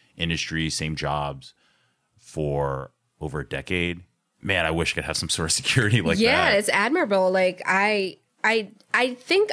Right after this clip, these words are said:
Speaker 2: I thought, one, I wasn't a morning person. Still, I'm not a very good morning person.
Speaker 1: Mm.
Speaker 2: But, um, so I don't know if that's why I, like, started to steer away from the baking, but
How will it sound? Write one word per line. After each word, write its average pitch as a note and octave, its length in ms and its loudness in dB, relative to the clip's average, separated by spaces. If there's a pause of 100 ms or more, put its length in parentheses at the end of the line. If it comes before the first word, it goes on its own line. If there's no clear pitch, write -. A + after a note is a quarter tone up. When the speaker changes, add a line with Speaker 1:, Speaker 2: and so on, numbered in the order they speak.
(100)
Speaker 2:
I A#3+ 300 4
thought, A#3+ 540 2
one, G3+ 320 2
I F3+ 100 4
wasn't F3+ 460 0
a F3+ 80 -2
morning F#3 360 0
person. F3+ 600 0
Still, D#3+ 560 -4
I'm D#3 160 -10
not E3 240 -10
a E3 60 -12
very E3+ 520 -6 (800)
good F3 160 -8
morning F3 340 -4
person. A3+ 500 0
Speaker 1:
Mm. D#2 260 -6 (300)
Speaker 2:
But, G3 440 2
um, F3+ 380 0
so F#3+ 400 2
I G#3 120 4
don't G#3+ 100 2
know G#3 160 2
if F3 80 -6
that's E3+ 540 0
why A#3 320 2 (100)
I, A3+ 40 -2
like, A3 200 -6
started A#3 360 -2
to A#3+ 100 -2
steer A#3 240 0
away A3 180 0
from A#3 140 -8
the A3+ 80 0
baking, A3 480 0
but F#3+ 180 -4